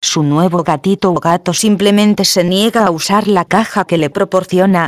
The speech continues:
o su gato deja de usar su caja de arena de repente. Los gatos son muy exigentes en sus hábitos,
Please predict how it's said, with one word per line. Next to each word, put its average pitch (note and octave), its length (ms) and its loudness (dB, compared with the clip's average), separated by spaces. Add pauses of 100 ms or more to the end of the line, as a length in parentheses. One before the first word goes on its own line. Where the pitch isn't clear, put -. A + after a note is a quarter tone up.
(140)
o G3 100 0
su E3+ 200 -2
gato G3 320 0
deja G#3 340 0
de F#3 100 4
usar E3+ 400 0
su F#3+ 220 -2
caja A3 340 0
de F#3+ 140 2
arena G3 340 2
de F3 100 0
repente. D3+ 640 -4
Los F3+ 280 2
gatos G3+ 360 0
son G#3+ 200 2
muy G3 280 2
exigentes G3 840 0
en E3 60 0
sus F#3+ 220 -2
hábitos, F3 600 0